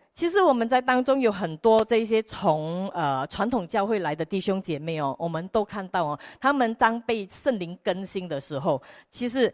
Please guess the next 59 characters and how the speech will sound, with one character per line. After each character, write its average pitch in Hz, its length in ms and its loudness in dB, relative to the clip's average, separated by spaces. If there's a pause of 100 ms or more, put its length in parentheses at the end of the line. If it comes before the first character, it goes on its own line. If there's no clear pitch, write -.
(160)
他 262 100 2
们 233 160 0
的 214 80 0
生 233 180 -4
命 226 220 -2
就 226 160 -4
真-， 233 420 0 (140)
真 247 160 0
的 202 80 2
经 208 320 -6
历 196 100 -6
了 151 140 -6
这 190 120 -6
一 185 120 0
个 180 160 -4
圣 233 300 2
灵 160 180 -6
与 180 160 -4
火 165 180 -6
的 - 120 -6
施 165 260 -6
洗， 139 260 -8 (240)
在 233 140 2
真-， 320 380 0
经-， 320 180 -4 (160)
经 330 220 -2
历 302 100 0
了 220 140 0
这 240 160 -2
样 208 200 -2
的 180 140 -4
一 214 140 -10
个 202 160 -2
圣 226 280 -4
灵 165 220 -10
充 208 320 -4
满 160 160 -6
的 147 80 -14
生 180 180 -6
命 175 240 -8
呢， 143 160 -6
我 - 80 -6
们 156 120 -10
就 196 80 -4
看 190 200 -6
到 190 120 -2
他 202 60 -2
们 175 120 -6
生 175 180 -6
命 180 140 -10
活 135 220 -10
出 185 160 -10
来 135 120 -8
是 143 140 -12
不 147 220 -12
一 151 140 -10
样 139 200 -8
的 120 80 -12
哦。 127 100 -12